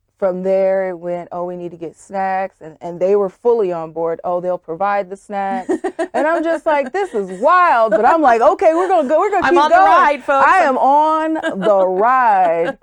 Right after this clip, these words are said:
Speaker 1: And one thing after another just kept happening. And one event turned into two events, turned into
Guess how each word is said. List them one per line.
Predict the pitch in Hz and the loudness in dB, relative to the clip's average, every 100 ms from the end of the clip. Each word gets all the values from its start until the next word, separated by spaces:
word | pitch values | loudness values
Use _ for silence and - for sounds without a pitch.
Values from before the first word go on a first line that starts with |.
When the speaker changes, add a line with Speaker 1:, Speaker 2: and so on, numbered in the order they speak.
| - - - - - - | -16 -16 -20 -20 -12 -4
Speaker 1:
And | 226 247 247 233 226 | 0 0 0 -2 -2
one | 240 285 | -2 -2
thing | 294 302 | -4 -4
after | 262 254 - 214 | -2 -4 -6 -6
another | 202 220 247 214 | -4 -4 -4 -4
just | 185 190 - | -6 -10 -10
kept | 233 208 | -8 -8
happening. | 202 208 247 196 175 175 170 | -8 -8 -8 -8 -10 -12 -14
And | 165 - | -18 -20
one | _ 185 214 | _ -6 -4
event | 226 202 220 220 | -6 -6 -10 -10
turned | - 202 185 | -12 -12 -12
into | 185 185 | -16 -20
two | _ 208 202 | _ -8 -6
events, | 196 208 208 - | -8 -10 -12 -16
turned | _ 196 190 | _ -16 -14
into | 180 180 - 180 170 | -16 -18 -12 -10 -10